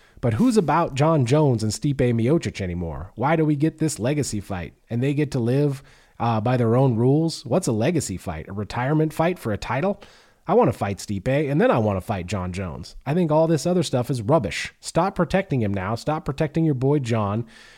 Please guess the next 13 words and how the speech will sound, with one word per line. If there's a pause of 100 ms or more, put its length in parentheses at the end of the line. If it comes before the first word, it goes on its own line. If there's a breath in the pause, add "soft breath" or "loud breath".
(140 loud breath)
uh,
Jones
at
the
top.
If
he's
injured,
get
out
of
the
way,